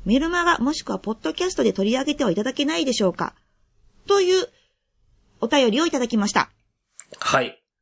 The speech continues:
Speaker 1: こちら、アクセルでも取り上げていて、私も確か同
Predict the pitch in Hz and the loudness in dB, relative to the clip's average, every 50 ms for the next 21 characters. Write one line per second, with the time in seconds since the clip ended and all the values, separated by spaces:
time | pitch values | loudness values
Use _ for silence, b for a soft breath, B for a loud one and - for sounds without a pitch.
0 | _ _ _ _ _ _ _ - - 294 294 392 381 359 370 349 - - _ _ | _ _ _ _ _ _ _ -4 -4 -2 0 2 4 4 4 4 2 -4 _ _
1 | _ _ _ _ _ _ - 302 - - - 427 370 339 285 262 220 196 190 226 | _ _ _ _ _ _ -4 -4 -4 -2 0 0 0 2 0 0 -2 -2 -2 -2
2 | 247 247 269 277 262 247 269 262 - 254 247 233 - 247 240 226 - - - - | -2 0 0 -2 -2 -2 -4 -2 -2 -4 -4 -2 0 2 2 2 0 -4 -6 -6
3 | 240 - 330 330 - 370 349 359 370 254 - - 320 359 - - - 226 208 - | -2 -2 -2 -2 -2 -4 -6 -6 -8 -10 -10 -12 -12 -10 -8 -4 -2 -2 -2 -2
4 | - - 233 | -2 -2 -2